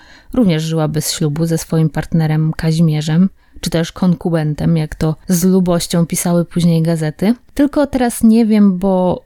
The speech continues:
z tych kilku artykułów o tej sprawie, które są dostępne, nie wynika jasno, czy Marzena była córką Wandy i Kazimierza,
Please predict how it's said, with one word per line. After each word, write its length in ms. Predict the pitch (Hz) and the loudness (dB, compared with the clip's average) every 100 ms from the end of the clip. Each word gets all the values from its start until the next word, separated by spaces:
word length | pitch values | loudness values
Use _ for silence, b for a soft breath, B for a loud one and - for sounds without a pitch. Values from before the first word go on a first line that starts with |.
| - | -12
z 140 | - | -8
tych 220 | - 220 | -4 -4
kilku 280 | - 240 - | -2 -2 0
artykułów 720 | 214 - 208 214 220 196 - - | -2 -2 -4 0 0 0 -4 -6
o 80 | 190 | -2
tej 140 | 180 | -2
sprawie, 400 | - 190 185 180 | -2 -2 0 -2
które 180 | - 180 | -2 -2
są 200 | 190 180 | 0 0
dostępne, 580 | 175 - 202 - 202 196 B B B 214 | 0 0 0 2 0 -2 B B B 0
nie 140 | 226 | 2
wynika 400 | 208 220 220 214 | 4 2 2 0
jasno, 720 | 190 190 - 202 196 190 202 - _ | 0 0 0 2 2 2 0 -2 _
czy 120 | - | 0
Marzena 440 | 208 196 196 196 185 | 2 4 2 2 2
była 280 | 180 190 180 | 0 0 0
córką 480 | - 202 196 190 | -2 -2 0 2
Wandy 380 | 180 190 180 165 - - | 2 2 2 0 -4 -6
i 80 | |
Kazimierza, 800 | - 196 180 185 175 160 175 233 | -4 -2 2 2 2 2 0 0